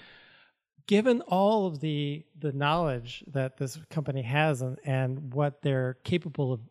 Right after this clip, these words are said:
of accomplishing, to see such a, a blind spot, uh, appear in that they couldn't have guessed that people would try and turn this into a nefarious piece within the first day that it was around seems a little bit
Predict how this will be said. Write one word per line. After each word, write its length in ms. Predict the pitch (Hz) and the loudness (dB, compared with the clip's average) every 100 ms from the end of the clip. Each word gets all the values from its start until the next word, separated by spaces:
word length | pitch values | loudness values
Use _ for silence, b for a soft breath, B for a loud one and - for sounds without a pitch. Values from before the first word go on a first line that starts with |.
| _ | _
of 140 | 131 120 | -8 -6
accomplishing, 760 | - 160 160 139 - 123 120 - b b b b | -2 0 0 -2 -4 -6 -6 -12 b b b b
to 80 | 147 | -4
see 580 | - 175 175 165 151 151 | 2 6 8 8 6 2
such 400 | - 151 139 - | 2 4 4 4
a, 420 | 131 131 127 135 _ _ _ | 0 2 -2 -6 _ _ _
a 60 | 135 | -6
blind 420 | 135 139 147 143 | 0 4 4 2
spot, 500 | - 120 113 - - _ _ - | -2 -2 -2 -14 -20 _ _ -10
uh, 200 | 123 117 143 | -8 -8 -10
appear 520 | - 139 127 113 - _ _ _ - | -6 0 0 -2 -8 _ _ _ -4
in 140 | 139 | 0
that 240 | 131 123 - | 0 0 -2
they 100 | 127 | -2
couldn't 220 | 160 135 | -2 -4
have 200 | 113 139 | -6 -6
guessed 320 | 139 120 - - | -2 -2 -2 -8
that 160 | 135 | -4
people 240 | 143 131 127 | -4 -2 -4
would 160 | 123 | -4
try 220 | - 143 127 | 0 2 2
and 240 | 123 127 B B B B _ _ _ _ | -2 -8 B B B B _ _ _ _
turn 240 | - 160 151 | 0 4 4
this 180 | 135 151 | 2 0
into 200 | 127 131 | -2 -2
a 60 | |
nefarious 680 | 123 123 135 131 123 120 - - | -2 -2 0 0 0 -4 -8 -6
piece 360 | - 170 127 - | 0 2 0 -2
within 380 | 135 139 139 | -2 -2 -2
the 80 | 131 | -4
first 280 | - 135 123 | 0 0 2
day 220 | 143 139 | 6 6
that 160 | 135 131 | 6 2
it 60 | |
was 160 | 131 127 | 0 0
around 480 | 135 208 170 143 135 | 2 4 4 4 2
seems 260 | 147 135 | -2 -2
a 40 | 131 | 0
little 220 | 139 135 | -2 0
bit 280 | 127 123 | 0 -2